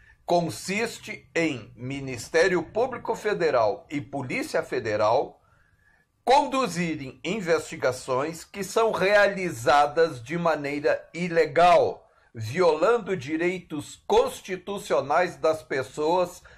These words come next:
que são investigadas. Dou um exemplo. Na Operação Rodan,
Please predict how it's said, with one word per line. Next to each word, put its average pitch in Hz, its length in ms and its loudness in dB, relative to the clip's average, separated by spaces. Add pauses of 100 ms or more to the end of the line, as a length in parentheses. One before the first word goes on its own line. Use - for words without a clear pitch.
(120)
que 196 160 -4
são 175 400 0
investigadas. 165 1120 -2 (580)
Dou 247 560 4
um 214 160 -2
exemplo. 190 560 -2 (1000)
Na 233 200 2
Operação 247 760 4
Rodan, 156 600 2